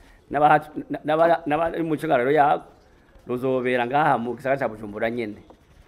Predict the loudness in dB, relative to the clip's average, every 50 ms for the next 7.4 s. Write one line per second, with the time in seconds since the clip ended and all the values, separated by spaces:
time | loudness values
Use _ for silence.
0 | _ _ _ -8 -4 -2 0 0 0 0 0 0 0 0 0 0 -2 -4 -4 -4
1 | -2 -2 -2 -2 -4 -8 -16 -20 -20 _ _ _ _ _ _ -18 _ -6 -2 0
2 | 0 2 2 2 0 0 0 -2 -2 -2 -2 -4 -2 -2 -2 -2 0 0 0 0
3 | -2 -4 -6 -8 -10 -16 -20 _ _ _ _ _ _ _ _ _ _ _ -12 -8
4 | -6 -6 -6 -6 -4 -4 -4 -2 -2 0 2 2 2 0 0 -4 -6 -6 -6 -4
5 | -4 -4 -4 -6 -8 -6 -6 -6 -6 -6 -8 -8 -6 -4 -4 -4 -4 -6 -10 -12
6 | -12 -10 -8 -8 -8 -8 -8 -6 -4 -4 -4 -4 -4 -6 -8 -8 -8 -10 -14 -14
7 | -12 -6 -2 -2 -2 -2 -4